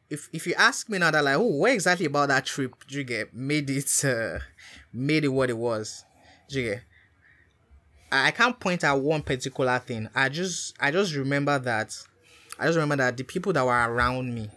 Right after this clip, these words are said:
during that trip, uh, like, they made it memorable just in terms of the interactions, the conversations, and the events that happened on the trip.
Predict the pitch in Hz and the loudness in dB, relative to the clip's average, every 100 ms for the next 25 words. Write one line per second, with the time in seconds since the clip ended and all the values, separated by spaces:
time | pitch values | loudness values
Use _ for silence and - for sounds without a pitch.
0 | 73 - - 131 131 123 113 - 104 98 | -14 -16 -10 -8 -4 -4 -4 -6 -10 -12
1 | - _ _ - - _ _ _ _ _ | -20 _ _ -20 -20 _ _ _ _ _
2 | _ 87 - 107 117 117 107 90 - _ | _ -20 -10 -6 -4 -4 -4 -6 -10 _
3 | _ - 110 101 101 - _ - 113 - | _ -8 -6 -6 -8 -20 _ -20 -20 -20
4 | _ _ - 113 131 127 135 151 143 131 | _ _ -20 -8 -4 -2 0 2 2 2
5 | 127 123 123 123 117 123 123 127 117 - | 2 2 0 -2 -2 -6 -2 -2 -2 -4
6 | 123 110 104 107 107 117 110 - 120 113 | -4 -4 -4 -6 -2 -2 0 -2 -6 -8
7 | 113 113 - 113 - 107 107 117 104 113 | -8 -10 -14 -12 -10 -8 -8 -8 -8 -6
8 | 107 101 104 104 117 120 - 101 110 107 | -6 -6 -8 -6 -4 -4 -4 -4 -4 -6
9 | 110 98 95 - 98 | -10 -12 -12 -12 -14